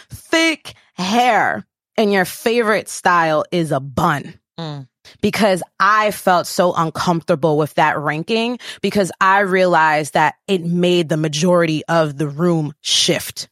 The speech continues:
Speaker 2: Oh my God.
Speaker 1: into the dark side.
Speaker 2: Mm.
Speaker 1: And I didn't look at it as like,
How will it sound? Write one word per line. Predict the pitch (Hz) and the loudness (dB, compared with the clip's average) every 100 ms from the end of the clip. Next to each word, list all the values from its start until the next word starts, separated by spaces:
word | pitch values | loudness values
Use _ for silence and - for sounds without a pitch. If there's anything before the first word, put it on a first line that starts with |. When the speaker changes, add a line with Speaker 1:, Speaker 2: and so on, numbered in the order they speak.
| - | -14
Speaker 2:
Oh | 151 147 123 | -10 -10 -10
my | 117 | -14
God. | 113 220 | -2 0
Speaker 1:
into | 208 208 185 | 2 2 2
the | 170 | 2
dark | 160 160 160 | 2 2 0
side. | - - - 214 | -4 -4 -6 -6
Speaker 2:
Mm. | 180 165 143 135 _ _ - - | -8 -8 -10 -14 _ _ -12 -2
Speaker 1:
And | 214 196 185 170 165 - _ _ _ _ | 2 2 2 0 -4 -10 _ _ _ _
I | 214 226 | -2 0
didn't | 285 330 220 | 2 2 2
look | 208 214 | 2 2
at | 226 202 | 2 4
it | 196 - | 2 2
as | 180 175 156 | 0 0 0
like, | 180 170 165 - | 2 2 0 -4